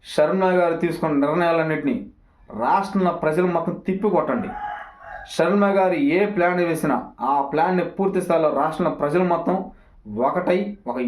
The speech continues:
యూనిటీగా పనిచేసి అటర్ ఫ్లాప్ చేయండి. ఎందుకంటే షర్మిల గారు సొంత పార్టీ పెట్టుకోవాలా, పాత పార్టీ కాంగ్రెస్లోకి పోయి ఈరోజు చంద్రబాబు గారికి న్యాయం చేస్తుంది. చంద్రబాబును మళ్ళీ ఇరవై తొమ్మిదిలో అధికారంలోకి తీసుకురావడానికి వైఎస్ షర్మిల గారు చాలా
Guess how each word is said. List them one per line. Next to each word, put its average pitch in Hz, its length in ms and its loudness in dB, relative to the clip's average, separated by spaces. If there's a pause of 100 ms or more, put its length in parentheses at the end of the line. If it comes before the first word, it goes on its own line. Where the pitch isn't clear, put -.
యూనిటీగా 180 560 4
పనిచేసి 143 440 2 (640)
అటర్ 190 280 2
ఫ్లాప్ 180 280 0
చేయండి. 120 340 -2 (640)
ఎందుకంటే 180 420 2 (340)
షర్మిల 180 340 2
గారు 185 200 2
సొంత 175 140 0 (100)
పార్టీ 170 260 -2
పెట్టుకోవాలా, 139 360 0 (540)
పాత 175 180 2 (120)
పార్టీ 175 200 2 (120)
కాంగ్రెస్లోకి 160 500 0
పోయి 147 240 2 (560)
ఈరోజు 147 240 0
చంద్రబాబు 151 440 4
గారికి 143 200 -2 (120)
న్యాయం 147 340 0
చేస్తుంది. 117 360 -4 (680)
చంద్రబాబును 180 580 2
మళ్ళీ 175 200 2
ఇరవై 175 180 4
తొమ్మిదిలో 170 280 0
అధికారంలోకి 170 460 2
తీసుకురావడానికి 160 580 0 (680)
వైఎస్ 185 360 0
షర్మిల 170 300 0
గారు 151 140 2 (100)
చాలా 185 220 4